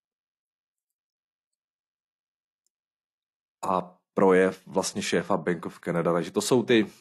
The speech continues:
eh, fundamenty, které nás dnes, eh, které dnes v tom makrokalendáři budou, eh, nejsou zase nějak extra důležité. Asi to bude dnes hlavně opět o tom sentimentu na finančních trzích, eh, jestli, jestli bude pokračovat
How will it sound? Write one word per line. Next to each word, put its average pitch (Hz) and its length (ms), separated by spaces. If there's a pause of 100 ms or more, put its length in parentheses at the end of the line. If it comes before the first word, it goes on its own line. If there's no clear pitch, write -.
(120)
eh, 95 260
fundamenty, 113 460
které 113 180
nás 110 240
dnes, - 500
eh, 92 340 (120)
které 113 240
dnes 98 360
v - 40
tom 104 240
makrokalendáři 104 800
budou, 95 420
eh, 90 140
nejsou 107 280
zase 107 220
nějak 101 300
extra 101 220
důležité. 95 640 (1400)
Asi 113 200
to 104 100
bude 107 160
dnes 104 180
hlavně 101 280
opět 92 240
o 90 80
tom 95 140
sentimentu 92 520
na 92 80
finančních 90 420
trzích, 87 560
eh, 87 160
jestli, 82 320
jestli - 220
bude 92 140
pokračovat 87 560